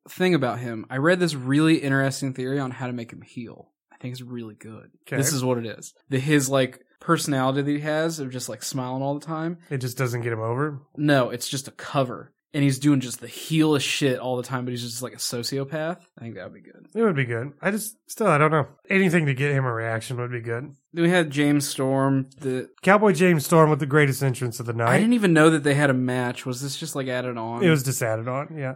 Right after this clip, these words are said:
Speaker 1: He comes <laughs>
Speaker 2: He's riding a cooler, which is motorized on, like, a mini scooter.
Speaker 1: With horns in the front.
Speaker 2: It's fucking great.
Speaker 1: Yeah, it's, it's
Speaker 2: Absolutely fucking great.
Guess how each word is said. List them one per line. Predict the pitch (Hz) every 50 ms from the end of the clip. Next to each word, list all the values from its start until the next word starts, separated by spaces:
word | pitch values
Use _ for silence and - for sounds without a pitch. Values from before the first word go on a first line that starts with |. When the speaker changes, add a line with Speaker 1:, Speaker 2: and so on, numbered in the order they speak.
| _ _
Speaker 1:
He | - 160 170
comes | - 208 208 196 175 156 135 175 -
<laughs> | - 165 151 - - -
Speaker 2:
He's | - - 180 165 156
riding | 151 147 143 151 160 175 190 214 226 240 240 240 226 185
a | 147 151 135 - -
cooler, | - - - - 190 196 202 214 220 220 226 226 226
which | 214 180 165 135 -
is | 151 131
motorized | 131 139 143 156 170 175 180 185 175 170 170 170 170 170 170 170 170 165 156 160
on, | 147 147 135
like, | 139 139 143 147
a | 156 143
mini | 135 139 139 147 147 143 147 143
scooter. | 123 - - - - 127 120 117 131 - 208 196 - _ _ _ -
Speaker 1:
With | 131 139 131 -
horns | 135 - - - 147 151 147 147 143 127
in | 131 123
the | 123 120
front. | - - 120 120 117 120 127 - -
Speaker 2:
It's | 247 214 175 -
fucking | - - - - 208 160 - 156 135 127
great. | 120 123 120 113 117 120 _ _ _ _ _
Speaker 1:
Yeah, | - 208 165 127 123 120
it's, | 123 - - -
it's | - 110
Speaker 2:
Absolutely | 208 208 202 180 143 - 160 156 147 139
fucking | 127 - 143 131 117 120 120 117
great. | 120 127 143 165